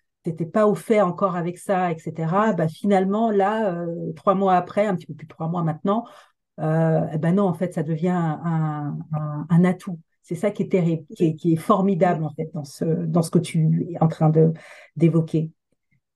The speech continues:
Speaker 1: Et, euh, et du coup, qu'est-ce que tu dirais à la Linda d'il y a quelques mois, en fait, cette Linda qui, avant de commencer ce programme, avant de lire ce post LinkedIn,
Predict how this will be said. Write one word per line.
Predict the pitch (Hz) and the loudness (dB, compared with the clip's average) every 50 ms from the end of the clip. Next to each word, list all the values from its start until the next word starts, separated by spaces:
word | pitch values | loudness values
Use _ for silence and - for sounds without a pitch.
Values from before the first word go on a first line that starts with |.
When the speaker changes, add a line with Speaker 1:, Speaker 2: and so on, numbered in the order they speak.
| _ _ - | _ _ 2
Speaker 1:
Et, | 180 170 170 165 165 | 4 6 6 6 6
euh, | 156 156 151 156 156 151 151 151 147 - 175 | 4 4 4 2 0 0 0 -2 -2 0 2
et | 196 190 | 2 4
du | 170 247 | 4 4
coup, | - 381 359 | 4 4 4
qu'est-ce | 359 277 - | 2 2 2
que | - | 2
tu | 247 - 240 202 | 0 2 0 0
dirais | 180 220 220 190 226 247 247 | 2 2 2 2 2 2 2
à | 220 180 | 2 2
la | 170 170 165 | 2 0 0
Linda | 170 175 170 196 202 196 190 170 180 196 196 202 202 196 | 0 0 0 2 2 2 2 2 0 0 0 0 -2 -4
d'il | 165 156 170 | -6 -6 -6
y | 160 | -6
a | |
quelques | 160 160 - 220 196 170 - - | -6 -4 -4 -4 -4 -4 -6 -6
mois, | 190 180 175 175 170 165 165 165 165 _ | -4 -4 -2 -4 -4 -4 -4 -6 -8 _
en | - 156 151 | -12 -12 -10
fait, | - - 151 143 | -8 -8 -8 -8
cette | - - 160 143 - - | -6 -4 -4 -4 -2 2
Linda | - 175 180 175 156 185 185 190 196 | 4 6 6 8 6 6 6 4 2
qui, | 196 - - 165 160 | 0 -2 -4 -2 0
avant | 151 147 139 180 185 | 0 0 0 0 0
de | 180 - | 0 0
commencer | - - 156 165 160 - - 185 | -4 -4 -4 -4 -4 -4 -4 -4
ce | - - 170 | -4 -4 -6
programme, | - - - 160 156 165 170 180 180 | -4 -4 -6 -6 -2 0 0 0 2
avant | 160 156 165 165 | 0 0 0 0
de | 160 160 | 0 0
lire | 160 170 185 185 | 0 -2 -4 -6
ce | - - 165 | -6 -10 -10
post | - - 170 170 165 - 170 | -6 -4 -4 -4 -2 -2 0
LinkedIn, | 170 160 165 175 170 160 180 202 202 | 2 4 4 4 4 6 6 4 4